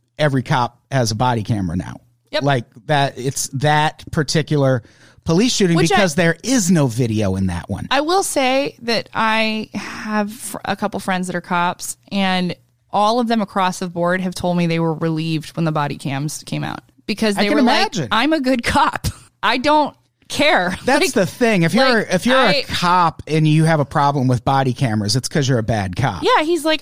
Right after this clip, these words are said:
Speaker 2: "I don't, like, have a problem with it at
Speaker 1: Like,
Speaker 2: all."
Speaker 1: e-, every Russian has a dashboard camera because most Russians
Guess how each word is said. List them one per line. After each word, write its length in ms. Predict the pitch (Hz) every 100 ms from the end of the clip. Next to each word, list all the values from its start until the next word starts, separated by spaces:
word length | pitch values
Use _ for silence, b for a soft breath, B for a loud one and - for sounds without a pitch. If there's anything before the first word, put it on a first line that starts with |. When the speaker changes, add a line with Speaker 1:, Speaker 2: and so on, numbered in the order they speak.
| -
Speaker 2:
"I 160 | 269
don't, 300 | 427 466 415 - _ _
like, 300 | 269 254 - _ -
have 240 | - 285 302
a 100 | 269
problem 420 | 247 294 349 214
with 180 | 147 104
it 180 | 104 - _ -
at 140 | 156
Speaker 1:
Like, 140 | 196
Speaker 2:
all." 400 | 262 320 127 - _ _ _
Speaker 1:
e-, 60 | - - -
every 300 | 190 220 247
Russian 600 | 233 180 190 - 170 143
has 400 | 127 156 143 135 -
a 100 | 147
dashboard 680 | 143 139 143 - 135 117 -
camera 380 | 139 113 107
because 340 | 107 139 180 160
most 340 | 170 208 -
Russians 640 | 156 143 131 147 147 143